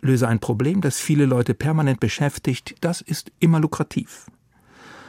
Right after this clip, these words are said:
Nach einer Gelddusche von zwanzig Millionen, wie lässt es sich da vermeiden, kein Dödel und keine Arschgeige zu werden? Na ja,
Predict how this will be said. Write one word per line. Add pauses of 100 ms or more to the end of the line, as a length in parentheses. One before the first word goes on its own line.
(260)
Nach
einer
Gelddusche
von
zwanzig
Millionen,
wie
lässt
es
sich
da
vermeiden,
kein
Dödel
und
keine
Arschgeige
zu
werden? (680)
Na
ja,